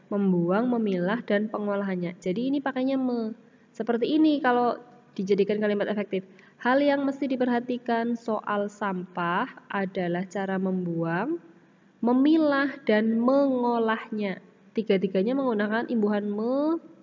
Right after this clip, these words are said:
me, me. Begitu ya, teman-teman, mudah dipahami. Ini lima contoh kalimat efektif ya. Nah, sekarang kita coba mengerjakan latihan soalnya.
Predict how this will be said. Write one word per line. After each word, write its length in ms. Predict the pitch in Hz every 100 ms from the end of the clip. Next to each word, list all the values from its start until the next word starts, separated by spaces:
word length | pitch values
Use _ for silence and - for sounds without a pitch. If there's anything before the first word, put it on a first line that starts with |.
| -
me, 480 | 214 233 247 262 269 - -
me. 480 | 208 214 185 165 - - - _ _ _ _
Begitu 320 | 190 196 247
ya, 320 | 302 247 302
teman-teman, 640 | 302 262 254 233 226 262 311
mudah 240 | 262 220
dipahami. 560 | 214 220 202 202 247 381 - - - - _
Ini 140 | 277 330
lima 240 | 320 302
contoh 480 | 311 311 285 277 285 285
kalimat 400 | 277 262 262 254
efektif 800 | 254 247 240 - 254 247 226 185
ya. 320 | 170 180 254 - - - -
Nah, 180 | 208 214
sekarang 400 | 220 240 285 294
kita 460 | 285 294 311 330 - - - - - _ -
coba 720 | 254 226 196 190 185 233 -
mengerjakan 840 | 269 262 254 254 196 196 202 208 214
latihan 560 | 214 208 214 208 220 220
soalnya. 640 | 226 202 185 175 170